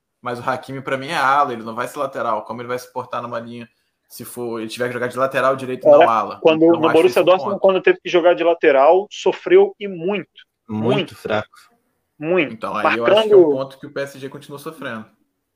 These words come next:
Speaker 2: É um refrigerante dois, é o famoso refrigerante dois litros, né? Enfim, gente, como a semana passada a gente já falou de P S G, eu já tô correndo aqui pra gente, porque a gente tá quase batendo duas horas de live.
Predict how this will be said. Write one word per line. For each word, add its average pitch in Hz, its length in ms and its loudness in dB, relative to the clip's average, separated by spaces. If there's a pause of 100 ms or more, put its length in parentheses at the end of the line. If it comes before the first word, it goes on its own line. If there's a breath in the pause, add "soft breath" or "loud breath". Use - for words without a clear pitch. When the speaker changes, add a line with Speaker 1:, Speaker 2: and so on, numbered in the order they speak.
(100)
Speaker 2:
É 165 80 -4
um 147 60 0
refrigerante 170 560 0
dois, 185 200 4
é 160 80 6
o 151 120 4
famoso 175 300 0
refrigerante 175 440 -4
dois 160 160 2
litros, 135 420 -6
né? 147 140 -12 (500)
Enfim, 147 440 -4
gente, 151 480 2
como 202 160 4
a 214 40 4
semana 208 240 4
passada 180 300 2
a - 20 2
gente 156 100 -4
já 165 100 4
falou 156 180 4
de 139 80 -10
P - 80 2
S 143 180 2
G, 139 160 0
eu 165 80 4
já 160 120 2
tô 165 120 -2
correndo 151 300 -2
aqui 143 180 -4
pra 156 140 -2
gente, 151 220 -10
porque - 240 -16
a - 20 -4
gente 147 140 -10
tá 147 120 -8
quase 180 200 0
batendo 165 320 -2
duas 165 240 2
horas 160 160 0
de 170 80 2
live. 135 260 2